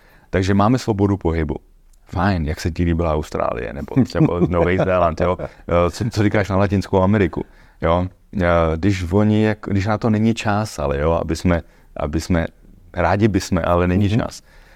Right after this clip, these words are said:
Speaker 1: Já říkám, „No, můžeš právě, to je ta svoboda.“ Ale svoboda politická od komunismu, to jsme získali. Ale ta svoboda časová,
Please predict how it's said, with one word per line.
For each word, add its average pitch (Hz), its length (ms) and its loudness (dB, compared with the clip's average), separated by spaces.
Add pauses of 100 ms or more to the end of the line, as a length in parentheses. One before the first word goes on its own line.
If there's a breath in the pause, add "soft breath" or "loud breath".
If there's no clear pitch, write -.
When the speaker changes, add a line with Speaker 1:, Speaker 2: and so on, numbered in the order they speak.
(140)
Speaker 1:
Já 87 160 2
říkám, 90 320 0
„No, 98 160 2 (440)
můžeš 107 640 2
právě, - 340 -8 (260)
to - 80 -2
je 101 80 4
ta 101 140 -2
svoboda.“ 98 420 -2 (320 soft breath)
Ale 85 220 2 (200)
svoboda 123 380 2
politická 101 720 0
od 90 200 -2
komunismu, 101 460 0
to 95 100 -4
jsme 110 160 0
získali. 92 420 -2 (420 soft breath)
Ale 80 140 0
ta 90 120 -2
svoboda 92 600 0 (140)
časová, 110 580 -2